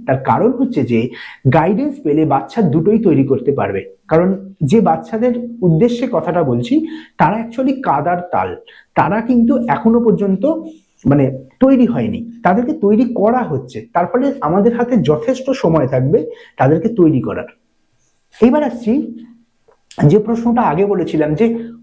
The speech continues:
আহ, exactly যারা মিডিওকার স্টুডেন্টস তাদের জন্য ইংরাজি মিডিয়াম। আমার এক শ্রদ্ধেয় দাদা বলেছেন, তার কথাটা কি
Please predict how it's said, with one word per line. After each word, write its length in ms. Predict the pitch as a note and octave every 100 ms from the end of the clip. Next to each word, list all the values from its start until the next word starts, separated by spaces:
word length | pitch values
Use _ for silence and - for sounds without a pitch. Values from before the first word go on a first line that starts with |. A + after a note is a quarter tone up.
| -
আহ, 520 | E3 D3 - - A3+
exactly 640 | F#3 F#3+ C4+ - A3 G#3 F3+
যারা 200 | F#3 G3
মিডিওকার 480 | E3+ F3+ G#3+ -
স্টুডেন্টস 500 | - - C3 D3 -
তাদের 320 | E3 D3+ G3+ F3
জন্য 240 | A3 A#3+
ইংরাজি 340 | G3+ E3 D#3+
মিডিয়াম। 340 | F3+ F3 G3+ G#3
আমার 200 | D3+ D#3
এক 80 | E3
শ্রদ্ধেয় 400 | - C#3 C3+ D#3+
দাদা 240 | A2+ A#2
বলেছেন, 460 | C#3+ C#3 D3+ C#4 D#4
তার 280 | - - D3+
কথাটা 360 | D#3 D#3 E3 E3+ F3 _
কি 140 | F3+